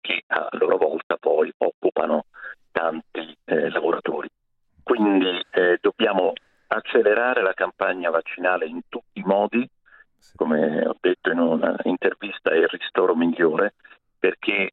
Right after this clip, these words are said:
Speaker 1: eh, consente una ripresa delle attività, ma dall'altro dobbiamo anche prepararci in modo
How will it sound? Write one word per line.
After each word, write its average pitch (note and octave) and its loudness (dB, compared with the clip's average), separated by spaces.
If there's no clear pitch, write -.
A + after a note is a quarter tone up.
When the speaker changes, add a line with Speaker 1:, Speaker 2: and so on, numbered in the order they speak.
Speaker 1:
eh, F2+ 0
consente F2+ -2
una D#2+ 2
ripresa - 0
delle - -2
attività, E2+ -4
ma G#2+ 0
dall'altro B2 0
dobbiamo G2 0
anche G#2 -2
prepararci F#2 -2
in F2+ -4
modo F2+ 4